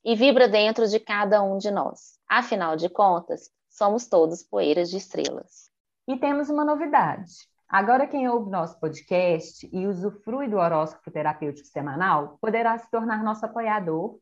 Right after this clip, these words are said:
Speaker 2: e viabilizar a continuidade desse projeto. Abrimos uma campanha no Apoia-se, que é uma plataforma de financiamento coletivo. E agora você que usufrui do horóscopo terapêutico, se quiser e puder,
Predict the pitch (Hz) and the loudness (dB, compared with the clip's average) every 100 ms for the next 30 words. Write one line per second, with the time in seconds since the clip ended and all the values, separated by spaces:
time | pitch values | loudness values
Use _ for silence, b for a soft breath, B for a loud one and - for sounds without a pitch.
0 | b 208 220 277 320 320 311 240 220 233 | b -6 -4 -2 -2 -2 -2 2 2 0
1 | 233 233 240 233 214 202 208 196 220 220 | -6 -8 -6 -4 0 0 0 -2 -4 -4
2 | 240 269 233 - - b b - 180 214 | -4 -4 -6 -8 -14 b b 0 2 2
3 | 262 269 247 233 220 214 190 190 208 254 | 0 -2 -4 -4 -6 -6 -6 -4 -6 -6
4 | - 190 185 160 139 - - - - 190 | 0 2 2 0 -6 -12 -20 -10 -4 -2
5 | 196 196 190 185 - 208 240 240 254 240 | -2 -2 -2 -2 0 0 0 -4 -4 -6
6 | 233 233 214 208 202 - 214 226 - 190 | -6 -6 -6 -6 -8 -6 -4 -6 -8 -8
7 | 170 147 143 _ _ _ 214 214 208 240 | -8 -8 -16 _ _ _ 2 4 4 2
8 | 262 233 233 277 294 240 233 - 226 285 | 2 -2 -4 -6 -4 -4 -6 -6 -6 -2
9 | 220 180 170 165 175 - 165 147 143 190 | 0 2 0 -2 -8 -12 -4 -2 -2 0
10 | 220 208 214 - 131 - - 285 294 202 | 0 0 -2 -12 -16 -12 -12 -6 -4 -2
11 | 139 131 127 - 262 262 180 175 220 170 | -4 -6 -12 -8 -8 -6 -4 -2 -2 -4